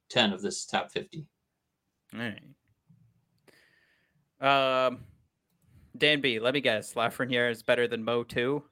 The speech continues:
Speaker 2: Who's saying that? Damn it. <laughs> Uh, Ketzel, they are treating Zegras like, uh, Austin Matthews, and they are miles apart.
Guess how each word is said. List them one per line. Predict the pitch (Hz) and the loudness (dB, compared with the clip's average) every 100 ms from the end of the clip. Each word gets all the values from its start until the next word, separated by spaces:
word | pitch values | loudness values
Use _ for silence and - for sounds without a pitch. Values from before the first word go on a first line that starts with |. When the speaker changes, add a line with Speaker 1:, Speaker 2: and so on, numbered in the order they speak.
| _ _ _ _ _ _ | _ _ _ _ _ _
Speaker 2:
Who's | - 302 | -2 0
saying | - 277 214 160 | 8 8 8 6
that? | 120 107 - _ _ _ - | 4 2 -10 _ _ _ 6
Damn | 196 208 | 8 10
it. | 202 - - - - - 208 - 254 269 196 - 262 - - - - _ _ _ | 6 2 -16 -20 -20 -4 4 8 10 10 8 6 -8 -8 -8 -10 -10 _ _ _
<laughs> | 247 285 120 107 _ _ | -6 -4 -6 -12 _ _
Uh, | 131 135 | 4 4
Ketzel, | 135 165 160 135 | 8 6 6 2
they | 127 | 4
are | 165 | 4
treating | 165 185 165 139 | 2 0 0 -4
Zegras | 143 156 147 135 - | -2 -2 0 -4 -2
like, | 131 120 - | -2 -2 0
uh, | 123 117 117 | 0 0 2
Austin | 127 135 - 117 | 2 0 -4 0
Matthews, | 139 156 170 185 180 180 | 6 6 6 2 0 0
and | 135 | -4
they | 127 | -2
are | 120 | -2
miles | 113 131 151 175 160 | 0 6 8 8 4
apart. | 143 - 113 110 110 | -2 -4 -2 -2 -6